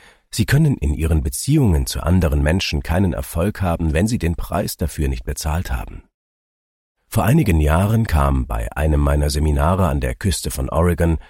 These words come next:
ein Mann auf mich zu und sagte: „Wissen Sie, Stephen, mir macht es nicht viel Spaß, zu diesen Seminaren zu kommen.“ Ich wurde sofort hellhörig. „Schauen Sie sich doch alle anderen hier an“,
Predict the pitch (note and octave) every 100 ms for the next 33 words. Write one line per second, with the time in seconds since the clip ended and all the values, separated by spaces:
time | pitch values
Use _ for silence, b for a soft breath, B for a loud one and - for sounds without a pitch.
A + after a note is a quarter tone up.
0 | b b F2 E2+ F2+ A2 D2+ - D#2 -
1 | - G2+ F#2+ - F2 F2 - E2+ D2 _
2 | _ _ _ _ _ - - B2 B2 B2+
3 | - - A2+ A2+ G2 B B B B A2
4 | B2 A#2+ - A#2 - G#2+ F#2 - G2 G#2+
5 | G2+ - D#2+ E2 D#2+ E2 E2 D#2 D#2+ D#2
6 | - - D2+ A#1+ - _ _ _ _ _
7 | _ _ _ _ D#2 - D2 C2+ C2+ B1+
8 | C#2+ C2+ - G2+ C#2 A#1+ - - - _
9 | _ _ B B B B B - B2 E3+
10 | C#3+ C3 A2+ C3 - A2+ C3+ A2+ C3 C3+
11 | A#2+ G2 E2 E2 D2 -